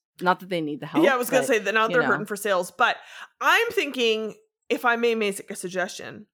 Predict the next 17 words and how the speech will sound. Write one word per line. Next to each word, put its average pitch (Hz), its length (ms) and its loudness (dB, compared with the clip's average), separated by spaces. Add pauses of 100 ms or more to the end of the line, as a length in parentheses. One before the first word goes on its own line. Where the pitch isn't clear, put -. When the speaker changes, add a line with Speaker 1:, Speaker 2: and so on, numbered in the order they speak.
(140)
Speaker 2:
for 220 140 0
an 254 60 2
accoutrement, 208 520 -2
Speaker 1:
Mm. 156 240 -4
Speaker 2:
what 220 240 2
I 269 260 4
pictured 196 500 -2
when 190 100 -6
you 185 80 -4
were 180 100 -4
talking 190 300 -6
about 175 140 -2
accoutrement 175 400 -8 (440)
is 214 520 4 (520)
those, 220 400 2
like, 208 200 0
knitted, 240 880 0